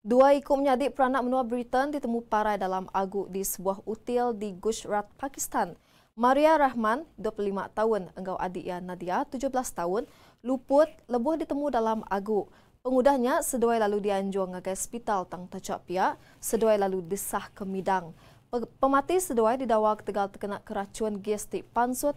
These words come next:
ari shower heater. Maria engkau Nadia benuang bak menggeri tunga utara Pakistan engkau apa yang dari seduai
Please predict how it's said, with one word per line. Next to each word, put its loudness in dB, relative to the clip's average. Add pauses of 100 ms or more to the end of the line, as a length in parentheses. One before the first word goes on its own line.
ari -4
shower -2
heater. -2 (420)
Maria 6
engkau 0
Nadia 0
benuang -2
bak -2
menggeri -4
tunga -6
utara -6
Pakistan -6
engkau -6
apa -10
yang -10
dari -8
seduai -4